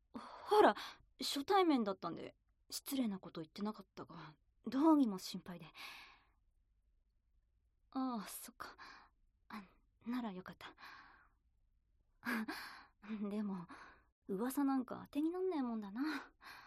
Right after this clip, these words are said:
変な噂ばっか聞いてたけど、実際話してみたら、すげえいい人で。あ、ありゃモテるはずだっ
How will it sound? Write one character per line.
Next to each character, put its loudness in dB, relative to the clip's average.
変 0
な -10
噂 -8
ば -6
っ -10
か -12
聞 -10
い -6
て -8
た -10
け -10
ど、 -10
実 -4
際 2
話 4
し -12
て 2
み 2
た -6
ら、 -8
す -2
げ 0
え 0
い 2
い 0
人 -6
で。 -4
あ、 -8
あ -4
り -8
ゃ -10
モ -8
テ -8
る -8
は -12
ず -12
だ -8
っ -10